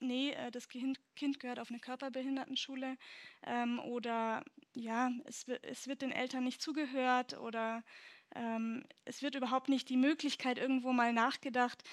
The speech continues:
das Kind auf der Regelschule zu integrieren. Also das erlebt man leider heutzutage immer noch sehr häufig und stellt halt auch die Eltern vor große Herausforderungen. Ähm, so wie es bei mir war, ich bin auf dem Do-,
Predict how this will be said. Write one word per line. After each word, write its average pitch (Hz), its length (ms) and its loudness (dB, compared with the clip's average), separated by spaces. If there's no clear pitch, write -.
das - 160 -6
Kind 262 180 2
auf 254 100 0
der 240 140 -4
Regelschule 254 480 -2
zu - 120 -4
integrieren. 240 800 -2
Also 220 200 -8
das - 240 -8
erlebt 247 320 -4
man 247 140 2
leider 233 280 2
heutzutage 247 600 -4
immer 269 220 2
noch 254 160 -2
sehr 254 280 -4
häufig 269 440 -6
und 247 320 0
stellt 247 320 2
halt 262 260 -2
auch - 160 -2
die 254 140 -8
Eltern 240 440 -2
vor 233 180 -8
große 233 320 -8
Herausforderungen. 240 840 -4
Ähm, 233 280 -2
so 262 140 -2
wie 269 80 2
es 254 80 -4
bei 254 120 0
mir 285 240 8
war, 269 160 4
ich 262 100 -6
bin 262 120 -2
auf 240 120 -4
dem 254 100 0
Do-, 277 220 -2